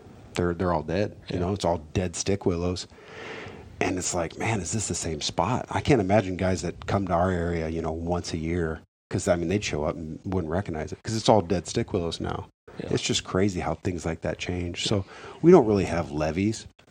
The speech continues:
Speaker 1: I mean, we
Speaker 2: Yeah.
Speaker 1: do. You know, there's some areas along the Mississippi that levees broke and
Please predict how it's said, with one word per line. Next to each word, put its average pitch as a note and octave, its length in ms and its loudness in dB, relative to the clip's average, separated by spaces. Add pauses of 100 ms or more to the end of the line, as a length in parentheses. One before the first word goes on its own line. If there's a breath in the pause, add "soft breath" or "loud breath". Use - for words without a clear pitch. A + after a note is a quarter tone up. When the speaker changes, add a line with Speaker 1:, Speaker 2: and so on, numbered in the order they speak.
Speaker 1:
I A2+ 100 2
mean, C3 160 4
we D3+ 80 4
Speaker 2:
Yeah. A2+ 80 -6
Speaker 1:
do. G2+ 240 6
You G#2+ 120 4
know, G#2+ 100 2
there's A#2+ 180 2
some A2+ 140 0
areas G2 340 4
along F#2 220 0
the F2 60 -2
Mississippi E2+ 480 -2
that E2 280 0 (340 loud breath)
levees F2+ 380 2
broke E2 460 0
and E2+ 160 -4